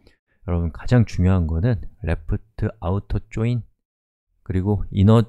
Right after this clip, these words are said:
join이라고 하는 개념만 여러분이 확실하게 가지고 계시면 이걸로 일단 쓸모가 가장 많고요. 절대적으로 많고, 나머지 것들은 우리가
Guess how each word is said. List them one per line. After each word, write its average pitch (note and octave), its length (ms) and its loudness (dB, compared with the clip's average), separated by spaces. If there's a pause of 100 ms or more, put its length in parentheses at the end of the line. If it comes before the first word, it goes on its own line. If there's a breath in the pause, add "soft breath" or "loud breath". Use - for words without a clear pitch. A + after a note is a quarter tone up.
join이라고 G#2 760 2
하는 F#2 180 2
개념만 F#2 680 0 (400)
여러분이 F#2 320 0
확실하게 B2+ 680 2
가지고 F#2 280 2
계시면 F#2 380 2
이걸로 B2+ 400 4
일단 F#2 360 2
쓸모가 C3+ 600 -2
가장 - 280 -2
많고요. F2 640 -2 (220)
절대적으로 A#2 680 -2
많고, D2 480 -8 (600)
나머지 G2 280 2
것들은 G2+ 680 0
우리가 F2 440 -2